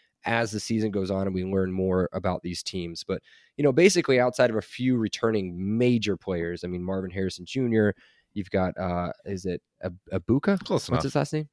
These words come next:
Speaker 1: Is that right?
Speaker 2: Ed-
Speaker 1: Eh, something like that. The other wide receiver that's really good, um, Tommy Eichenberg, uh, T J,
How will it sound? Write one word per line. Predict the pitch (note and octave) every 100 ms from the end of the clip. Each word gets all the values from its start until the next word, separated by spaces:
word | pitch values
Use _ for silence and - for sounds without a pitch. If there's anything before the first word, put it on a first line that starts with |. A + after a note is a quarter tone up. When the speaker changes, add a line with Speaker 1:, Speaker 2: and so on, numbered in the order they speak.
| _
Speaker 1:
Is |
that | - B2
right? | C#3+ C#3 A#2+
Speaker 2:
Ed- | A#2 - _ _ _ _ A#2+ -
Speaker 1:
Eh, | C3 D3+ C#3 A2+
something | - G#2 G2
like | F2+
that. | F2 B2+
The | C3+
other | C#3+ D3
wide | C3 B2+
receiver | B2 C3 A#2
that's | G#2+ -
really | G#2
good, | F#2 F#2+ F#2 - - - _ -
um, | G#2 G#2 G2+ F#2+ F#2+ _ -
Tommy | - A2+ G2
Eichenberg, | F#2 C3 B2 A2+ A#2 A#2 A2+ G2+ F2+ _ _ _ _ _
uh, | F#2 F#2+ F2+ F2+ E2+
T | - C3 B2+
J, | A2 A2+ A2 A2